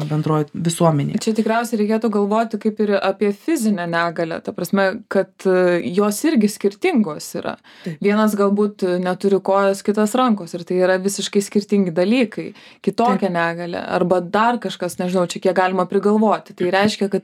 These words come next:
Speaker 2: tas spektras ir yra pavadintas spektru, kad mes iš-, atskirtumėm. E, jeigu mes pamatėm vienokį autistą, tai nereiškia, kad ir visi kiti tokie patys.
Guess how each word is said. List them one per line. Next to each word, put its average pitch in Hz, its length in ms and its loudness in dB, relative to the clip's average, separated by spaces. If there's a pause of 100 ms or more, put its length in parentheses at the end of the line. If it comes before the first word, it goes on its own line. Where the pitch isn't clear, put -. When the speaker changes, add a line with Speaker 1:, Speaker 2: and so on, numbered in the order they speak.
Speaker 2:
tas 190 240 0
spektras 208 480 -2 (340)
ir 196 140 2
yra 226 240 2
pavadintas 180 560 0
spektru, 220 400 0
kad 208 160 0
mes 185 240 -2
iš-, - 240 -6
atskirtumėm. 196 960 -2 (440)
E, 180 160 0
jeigu 196 320 0
mes 196 240 -2
pamatėm 196 520 0 (200)
vienokį 190 800 0
autistą, 214 640 -2
tai 208 80 0
nereiškia, 196 480 0
kad 202 160 -6
ir 196 100 2
visi 208 300 -2
kiti 233 240 0
tokie 190 320 -6
patys. - 380 -14